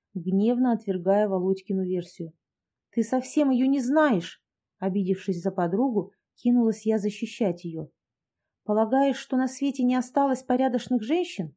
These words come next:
А она именно такая. И если бы она влюбилась в Олега, то сразу сообщила бы мужу и подала на развод. Да она по натуре не способна на предательство, ты понимаешь?" Дав волю праведному гневу,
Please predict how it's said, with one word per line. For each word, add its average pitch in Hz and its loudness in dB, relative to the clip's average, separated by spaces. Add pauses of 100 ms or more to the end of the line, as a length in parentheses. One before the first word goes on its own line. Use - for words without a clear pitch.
(680)
А 208 0
она 294 4
именно 285 4
такая. 208 2 (400)
И 220 -2
если 233 2
бы 202 0
она 233 4
влюбилась 208 0
в 190 -4
Олега, 196 0 (220)
то 220 -2
сразу 254 2
сообщила 240 0
бы 220 4
мужу 233 4
и 196 0
подала 233 2
на 269 4
развод. 247 2 (320)
Да 220 2
она 247 4
по 269 -2
натуре 294 6
не 247 6
способна 254 0
на 226 4
предательство, 247 2
ты 233 -2
понимаешь?" 311 2 (680)
Дав 233 -2
волю 214 0
праведному 180 -2
гневу, 202 0